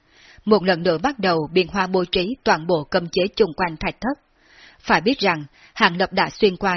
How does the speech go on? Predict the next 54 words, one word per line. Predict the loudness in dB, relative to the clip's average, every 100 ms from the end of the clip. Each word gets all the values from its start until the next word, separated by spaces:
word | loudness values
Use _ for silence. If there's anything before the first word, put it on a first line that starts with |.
| -2
Đại | -4
Tấn, | -4 -6 -6 -10 _
đánh | -2 -2 2
chết | 0 2
thật | -4 -2
sự | -2 -2
không | -2 -4 0
ít | -2 2
tu | 0
sĩ | 2 -4 -2
cấp | -6 -2
Nguyên | -4 -2
Anh. | -6 -8 _ _ _ -20 -2
Từ | 0 2
trong | 0 0
túi | 0 2
trữ | 2 2
vật | 0 -2
của | -2
bọn | -2 -2 -4
chúng, | -4 -4 -12 -20 -6
lại | 0 2
lấy | 2 -2
không | 0 -4 -2
ít | -4 0
khí | -2
cụ | 2 0 0
bày | -2 -4
trận | -4 -6 -6 -2
uy | 0
lực | 0 -2
cường | -2 -2 -2
đại, | -6 -6 _ _ -20 -14
hơn | 0 0 0
xa | -4 -4 -4 -2
những | 0 0
thứ | -2 -2
đã | 0 -2
có | -2 -4
trước | -4 -4
đây. | -4 -4 -8 _ _ _ -20 -4
Cẩn | 0 0
thận | 0 -4 -2
lấy | -2
ra, | -2 -2 -6 _ -4 2
rồi | 2 2
hắn | -2 -2
mới | -2 0
hướng | -2 0
về | -2 -2
cấm | -4 -6
chế | -2 -2
ban | -2 -4
đầu, | -4 -4